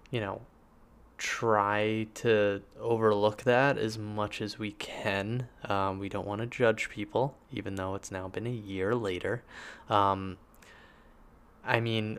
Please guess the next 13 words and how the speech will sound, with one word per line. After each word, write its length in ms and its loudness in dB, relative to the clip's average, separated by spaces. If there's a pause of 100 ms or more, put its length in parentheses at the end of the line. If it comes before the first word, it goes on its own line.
what 520 -2
can 120 -2
you 100 0
say? 220 4
Even 300 2
the 160 6
opening 460 2
press 240 0
conference, 480 2
though, 320 4 (120)
outside 1000 6
of 420 0
the, 400 4